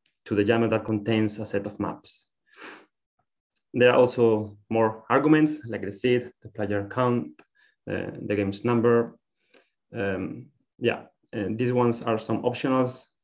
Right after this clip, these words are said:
They have a default value. And, um, once you execute this command, the arena will generate, uh, ex-, uh, and execute all the combinations, um,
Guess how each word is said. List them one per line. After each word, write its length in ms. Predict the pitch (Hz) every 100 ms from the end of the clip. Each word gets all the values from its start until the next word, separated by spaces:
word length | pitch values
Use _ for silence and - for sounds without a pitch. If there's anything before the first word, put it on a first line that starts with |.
| _
They 120 | 107
have 260 | 104 107 -
a 80 | 104
default 320 | 104 110 107
value. 400 | 127 139 143 156 170 - _ _ _ _ _ _ _ _ _ _
And, 520 | 127 127 127 123 - -
um, 400 | 120 123 123 120
once 240 | 135 147 151
you 120 | 151
execute 640 | 151 120 - 131 113 107
this 160 | 120 120
command, 460 | 117 123 165 202 - _ _ _ _
the 120 | - 110
arena 440 | 123 147 151 107 - _ _ _ _ _
will 220 | 127 151
generate, 520 | 151 151 139 135 135 127
uh, 180 | 113 117
ex-, 240 | 117 -
uh, 180 | 120 110
and 100 | 120
execute 560 | 127 - 117 127 120 - _ _ - _ -
all 140 | 123
the 80 | 117
combinations, 840 | 117 113 113 117 110 107 104 - _ _ _ _ _ _ -
um, 600 | 110 107 104 104 113